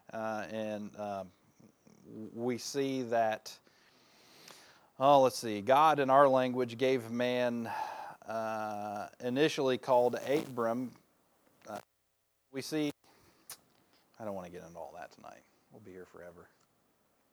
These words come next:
So God, man has always wondered what to call God. And there's even dispute about it today, that if you don't say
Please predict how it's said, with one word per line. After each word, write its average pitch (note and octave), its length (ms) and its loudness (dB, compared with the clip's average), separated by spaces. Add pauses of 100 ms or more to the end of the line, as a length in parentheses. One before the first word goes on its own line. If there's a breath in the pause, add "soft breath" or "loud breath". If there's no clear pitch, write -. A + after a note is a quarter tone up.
(840)
So D#3+ 180 0 (140)
God, D3+ 320 -4
man G3 240 2
has D3+ 160 0
always E3+ 240 6 (180)
wondered C#3+ 420 0
what C3 480 -4 (200)
to B2+ 100 -10
call A2 440 -2 (260)
God. G2 320 -6 (500 soft breath)
And C#3 280 -4
there's D#3+ 220 -2
even C#3 260 -4
dispute C#3 380 -6
about C3 240 0
it B2+ 100 -6
today, B2 340 -4
that G#2 160 -8
if G#2+ 140 -10
you B2+ 140 -8
don't A#2+ 280 -4
say A2+ 640 -4